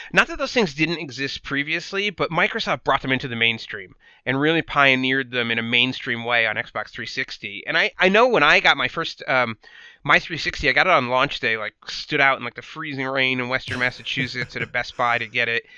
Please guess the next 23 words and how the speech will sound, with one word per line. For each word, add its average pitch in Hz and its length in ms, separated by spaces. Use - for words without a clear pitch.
And, 139 240
um, 120 320
and 151 100
I 151 80
bought 170 380
a 139 140
disc 147 320
game, 110 340
and, 139 160
um, 127 340
I 147 120
threw 190 240
the 185 80
disc 143 280
game 120 260
in, 120 340
and 185 120
I 185 100
should 226 200
have 139 80
known, 123 520
you 143 140
know, 110 340